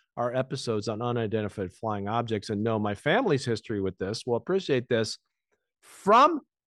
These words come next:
the White House podium last week, the following was said,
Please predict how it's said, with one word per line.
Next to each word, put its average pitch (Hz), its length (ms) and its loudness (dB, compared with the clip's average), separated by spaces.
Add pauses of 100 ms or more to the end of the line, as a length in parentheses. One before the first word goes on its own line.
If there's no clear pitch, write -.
(120)
the 139 280 4
White 165 580 6 (200)
House 240 420 6 (180)
podium 180 520 4 (1900)
last 208 500 0
week, 170 440 0 (540)
the 139 140 2
following 123 840 4 (220)
was 98 280 -4
said, 90 400 -6